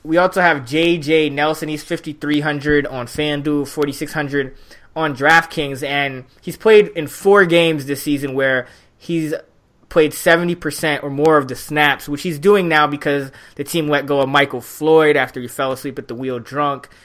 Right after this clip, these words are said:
and John Brown hasn't been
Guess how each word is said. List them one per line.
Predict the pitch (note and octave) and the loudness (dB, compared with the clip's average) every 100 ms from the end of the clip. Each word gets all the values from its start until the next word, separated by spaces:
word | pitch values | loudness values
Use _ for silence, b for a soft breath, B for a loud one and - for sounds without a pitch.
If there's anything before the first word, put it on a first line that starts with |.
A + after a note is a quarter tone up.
| b b - | b b -8
and | D3 D3 C#3+ C#3 B2+ C3 | -4 -2 -2 -6 -10 -4
John | D#3+ E3 D3+ | 2 2 2
Brown | C#3+ D3 D3+ D3 C#3 - b b b | 0 0 0 -2 -6 -16 b b b
hasn't | - D#3+ D#3+ D#3 C#3 | -2 0 2 0 -4
been | C#3+ C3+ | -6 -8